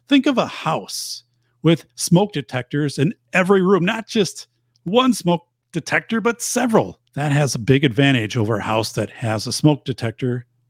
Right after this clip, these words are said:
on each floor. This is gonna be one of our talking points, that our students are one of our main sources of identifying when there are safety situations.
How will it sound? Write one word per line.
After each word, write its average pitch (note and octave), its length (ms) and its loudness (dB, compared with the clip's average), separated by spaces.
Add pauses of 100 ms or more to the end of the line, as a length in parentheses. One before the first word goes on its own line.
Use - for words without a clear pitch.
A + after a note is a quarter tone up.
(280)
on B2+ 300 0
each - 480 -4 (200)
floor. F#3 520 0 (220)
This G3+ 200 0
is F#3+ 100 0
gonna F3 160 4
be D3+ 140 4
one C3+ 240 4
of B2+ 100 2
our A#2+ 300 0 (200)
talking B2+ 500 2
points, - 500 -8 (400)
that C3 320 0 (320)
our A#2+ 100 -2
students D3 840 0
are A2 120 -8
one B2+ 160 4
of B2+ 140 2
our A#2 100 0
main C3+ 560 4 (200)
sources E3 760 0
of A#2+ 100 -10
identifying A#2+ 920 0 (440)
when A2+ 420 0 (180)
there A2 180 0
are G#2+ 60 -2
safety C3+ 420 0
situations. A2+ 920 -2